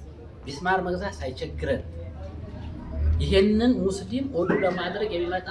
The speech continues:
ሰው መካደም እያለብን ግን እኛ መጋዘን ሰርተናል፣ ውሃ ቆልፈን ማለት ነው። ለምን ሲሚንቶን ያህል ነገር ሰርተን ውሃ ማጠጣት ግድ ስለሆነ ማለት ነው።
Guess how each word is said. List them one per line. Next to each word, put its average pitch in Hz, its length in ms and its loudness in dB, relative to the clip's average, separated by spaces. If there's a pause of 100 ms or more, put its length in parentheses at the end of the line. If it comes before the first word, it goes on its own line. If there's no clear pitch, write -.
ሰው 185 160 -2
መካደም 185 500 0
እያለብን 196 680 0 (540)
ግን 233 180 4
እኛ 262 200 6
መጋዘን 180 400 6
ሰርተናል፣ 127 440 -2 (260)
ውሃ 147 160 -2 (100)
ቆልፈን 131 440 -2
ማለት - 240 -10
ነው። - 120 -14 (160)
ለምን 349 300 6 (920)
ሲሚንቶን 165 760 2
ያህል 196 260 0
ነገር 170 260 0
ሰርተን 202 520 -2 (480)
ውሃ 131 220 0
ማጠጣት 143 560 -4 (920)
ግድ - 320 0
ስለሆነ 113 460 0
ማለት - 300 -14
ነው። - 120 -20